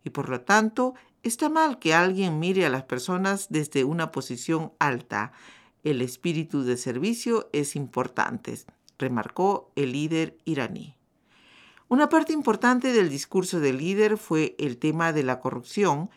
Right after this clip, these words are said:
y la importancia de combatir esta lacra. En su opinión, la corrupción da un gran golpe a la vida de las personas,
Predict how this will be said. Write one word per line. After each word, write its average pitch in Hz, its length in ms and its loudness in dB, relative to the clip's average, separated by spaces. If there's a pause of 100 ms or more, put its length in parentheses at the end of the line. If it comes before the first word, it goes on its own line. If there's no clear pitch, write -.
(220)
y 254 60 0
la 269 80 0
importancia 180 640 2
de 160 120 0
combatir 139 600 -2
esta 135 280 -2
lacra. - 560 -2 (880)
En 233 140 4
su 294 80 6
opinión, 302 580 2 (120)
la 185 240 4
corrupción 196 640 0
da 185 160 4
un 180 200 2
gran 180 260 2
golpe 190 400 2
a 156 60 2
la 143 100 0
vida 165 300 2
de 147 100 2
las 135 140 -2
personas, 143 720 -4